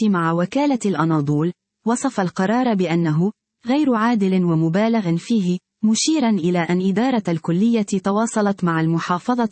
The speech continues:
عدة مرات لمعرفة إذا ما كانت بحاجة إلى معلومات إضافية، لكنها واجهت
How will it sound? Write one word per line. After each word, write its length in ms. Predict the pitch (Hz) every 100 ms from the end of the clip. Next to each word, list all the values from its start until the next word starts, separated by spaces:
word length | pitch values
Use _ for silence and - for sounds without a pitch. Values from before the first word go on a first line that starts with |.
| 196
عدة 480 | 196 226 196 180
مرات 460 | 160 156 175 190 196
لمعرفة 640 | 180 170 165 165 214 247 233
إذا 300 | 220 180 175
ما 160 | 165 180
كانت 380 | 196 247 254 190
بحاجة 500 | 175 - 240 220 196
إلى 340 | 185 147 170 160
معلومات 560 | 160 160 165 214 240
إضافية، 920 | 214 165 170 165 - 214 170 165 185 175 _ _ -
لكنها 640 | 196 - 294 247 196 180
واجهت 600 | 196 233 180 151 151 -